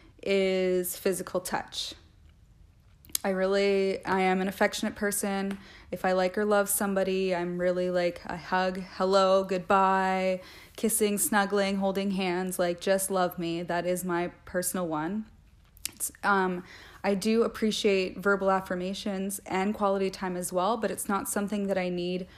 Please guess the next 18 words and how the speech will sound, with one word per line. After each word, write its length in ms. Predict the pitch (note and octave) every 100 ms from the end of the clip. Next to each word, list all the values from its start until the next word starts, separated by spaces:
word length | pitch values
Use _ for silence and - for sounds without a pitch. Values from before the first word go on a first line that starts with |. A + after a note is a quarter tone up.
| - - - - _ _ - - _
um, 480 | F#3+ F#3+ F3+ F3 F#3
more 400 | F#3 F3 G3 G#3+
than 220 | A3 A3+
physical 420 | A3+ A3+ G#3+ A3+ A3+
touch 400 | A#3 A#3+ - -
to 240 | - F#3+
feel 280 | F#3 A3 A3
loved. 500 | A3+ A#3+ C#4 - - - - - -
Whereas 600 | - G3 F#3+ F#3 F3+ F3+
if 180 | - F3+
I 140 | F#3+
were 160 | F#3+ G3
to 100 | F#3+
spend 300 | F#3 G3 F#3
quality 360 | - F#3+ F#3+ F3+
time 380 | - A3 B3
with 100 | A3+
somebody 640 | G#3 G3 F3+ F3 F3 F3